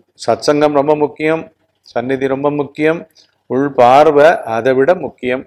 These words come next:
தாபம் முக்கியம். ஏன்னா கோல் கிட்டக்க இருக்கு.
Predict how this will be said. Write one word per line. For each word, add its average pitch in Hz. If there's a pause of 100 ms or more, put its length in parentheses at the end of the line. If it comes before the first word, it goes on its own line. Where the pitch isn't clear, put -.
(140)
தாபம் 143
முக்கியம். 127 (680)
ஏன்னா 127 (180)
கோல் 165
கிட்டக்க 165
இருக்கு. 139